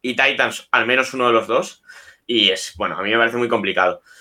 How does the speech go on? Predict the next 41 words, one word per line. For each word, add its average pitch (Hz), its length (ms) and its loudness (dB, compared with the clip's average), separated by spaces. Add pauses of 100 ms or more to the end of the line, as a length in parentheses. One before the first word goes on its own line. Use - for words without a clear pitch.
(300)
Pero, 107 580 0
eh, 107 640 2
a 107 60 0
ver, 101 120 2
yo 95 80 -2
creo 101 60 -2
que 117 80 0
estáis 113 260 -2
en 113 80 -10
playoff. 98 300 0
Aparte 92 280 -6
es 107 80 -8
que 117 120 -2
est-, - 200 -10
estáis 107 240 -8
jugando 135 360 0
bien. 117 240 2
El 95 100 0
partido 113 400 0
del 131 80 0
domingo, 120 500 0 (180)
es - 60 -14
verdad 127 220 2
que 117 160 2
Joe 120 180 2
Jazz 120 260 2
se 110 180 -6
tira 117 220 2
algo, 110 300 0
se - 120 -20
pega 117 160 2
algún 120 220 0
tiro 117 160 2
en 113 60 4
el 98 140 0
pie, 104 320 -2 (220)
con 101 160 -12
algún 101 540 -8
cuarto 107 360 0
down 101 560 0 (400)
raro. 107 440 0